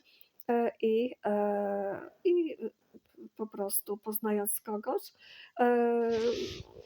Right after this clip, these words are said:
nie wchodzimy do związku sami, tylko właśnie razem z naszym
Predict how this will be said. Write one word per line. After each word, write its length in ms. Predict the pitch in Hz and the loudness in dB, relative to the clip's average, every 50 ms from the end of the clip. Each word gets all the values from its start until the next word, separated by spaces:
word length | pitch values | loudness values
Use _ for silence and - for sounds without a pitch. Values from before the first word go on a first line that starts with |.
| - 466 494 508 523 523 453 403 _ _ _ - 415 - - _ _ _ _ _ - 339 - | -12 -6 -4 -2 0 0 0 0 _ _ _ -20 -20 -20 -20 _ _ _ _ _ -20 -14 -6
nie 220 | - 277 285 285 285 | -2 2 2 2 2
wchodzimy 460 | 277 - 247 226 - 240 233 233 220 | 2 2 0 2 2 2 4 2 2
do 120 | - 214 | 2 -2
związku 520 | 214 - - 208 202 202 214 - - - 190 | -6 -4 -2 -2 -2 -2 -4 -10 -12 -12 -8
sami, 400 | - - 208 202 220 240 240 240 | -6 -4 -2 -2 -2 -2 -4 -4
tylko 360 | - 214 220 214 - 214 208 | -4 -6 -6 -6 -6 -10 -10
właśnie 460 | 214 190 175 185 185 - - 196 196 | -8 -8 -10 -10 -10 -10 -8 -8 -8
razem 420 | 190 180 190 - - 196 208 220 208 - | -8 -10 -10 -10 -8 -6 -6 -6 -8 -10
z 140 | 214 - | -12 -8
naszym 460 | - 196 185 202 - - 202 196 202 | -6 -6 -6 -8 -10 -10 -8 -8 -8